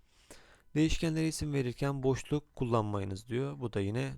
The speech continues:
doğrudur. Boşluk karakteri, değişken içerisinde sayıları başta kullanmak veya matematiksel semboller kullanmak, bunların hepsi söz dizimsel hataya neden olacaktır arkadaşlar.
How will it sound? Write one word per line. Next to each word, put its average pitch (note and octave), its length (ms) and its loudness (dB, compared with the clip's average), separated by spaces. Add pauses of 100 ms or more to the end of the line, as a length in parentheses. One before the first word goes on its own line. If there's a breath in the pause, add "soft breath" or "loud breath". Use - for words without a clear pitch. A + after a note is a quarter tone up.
doğrudur. G#2+ 320 0
Boşluk B2 280 -2
karakteri, G2+ 760 0
değişken A#2 560 2
içerisinde A2 420 -6
sayıları A2+ 540 2
başta A2 300 2
kullanmak G#2 640 -2
veya A2+ 140 0
matematiksel A2+ 440 -2
semboller A2 500 -2
kullanmak, G#2+ 440 -8
bunların B2 280 -4
hepsi D3+ 440 -4 (680 loud breath)
söz D#3 260 -4
dizimsel C3+ 540 -4
hataya B2 760 -2 (440)
neden A2+ 220 -2
olacaktır G#2 500 -2
arkadaşlar. - 560 -8